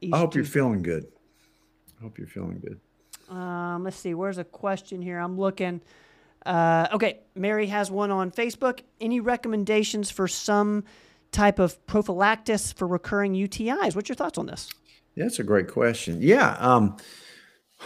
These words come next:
Speaker 2: one of, well, everybody says cranberry peels, um, which is pretty good. Um, my newest thing with that is, uh, methylene blue.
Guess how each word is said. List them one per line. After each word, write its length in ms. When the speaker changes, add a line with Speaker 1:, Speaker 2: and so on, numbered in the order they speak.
Speaker 2:
one 320
of, 200
well, 300
everybody 360
says 280
cranberry 920
peels, 1040
um, 480
which 320
is 180
pretty 300
good. 500
Um, 480
my 260
newest 360
thing 200
with 120
that 260
is, 240
uh, 220
methylene 580
blue. 420